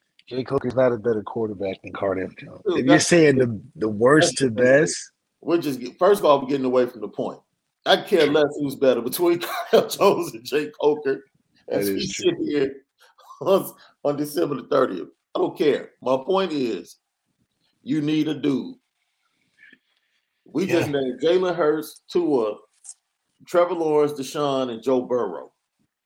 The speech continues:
Speaker 1: And
Speaker 2: Those are
Speaker 1: Mac
Speaker 2: quarterbacks
Speaker 1: Jones.
Speaker 2: that win championships.
Speaker 1: Yeah.
Speaker 2: And,
Speaker 1: Damn.
Speaker 2: and,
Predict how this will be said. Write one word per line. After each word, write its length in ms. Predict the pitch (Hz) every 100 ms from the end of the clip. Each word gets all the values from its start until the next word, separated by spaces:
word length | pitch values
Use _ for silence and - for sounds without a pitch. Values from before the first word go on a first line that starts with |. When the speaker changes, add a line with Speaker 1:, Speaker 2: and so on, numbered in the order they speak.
| _
Speaker 1:
And 80 | - _ _
Speaker 2:
Those 280 | 165 202 226
are 40 |
Speaker 1:
Mac 120 | 220 208
Speaker 2:
quarterbacks 460 | 226 202 170 165
Speaker 1:
Jones. 120 | 185 160
Speaker 2:
that 100 | 147 156
win 180 | 156
championships. 880 | - 180 156 143 127 - 98 - _ _ _ _ _ _ _ _ _ _ _ _ _ _ _ _ _ _ _ _ _
Speaker 1:
Yeah. 340 | 104 113 104 85 _ _ _ _ -
Speaker 2:
And, 100 | 110
Speaker 1:
Damn. 200 | 113 113
Speaker 2:
and, 180 | 139